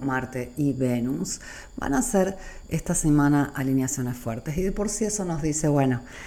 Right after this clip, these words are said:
hay cuestiones personales que se presentan, hay cuestiones, este, que nos desafían. Eh, ambas situaciones, por más muy diferentes,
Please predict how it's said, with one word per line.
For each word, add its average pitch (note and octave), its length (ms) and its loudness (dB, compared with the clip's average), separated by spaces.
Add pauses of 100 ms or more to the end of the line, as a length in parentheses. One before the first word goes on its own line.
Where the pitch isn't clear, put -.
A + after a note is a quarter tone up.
(100)
hay F3+ 220 4
cuestiones A3+ 560 8
personales D#3 920 6
que D3 120 0
se C#3 160 2
presentan, B2+ 680 -4 (340)
hay D#3+ 140 2
cuestiones, E3 540 2 (500)
este, B2+ 1080 -2
que C#3 120 0
nos C3 160 0
desafían. B2 760 2 (800)
Eh, D3 240 2
ambas A#3 480 6
situaciones, F#3+ 880 4 (880)
por D3+ 160 4
más D#3+ 400 4
muy D#3+ 240 4
diferentes, C#3+ 880 4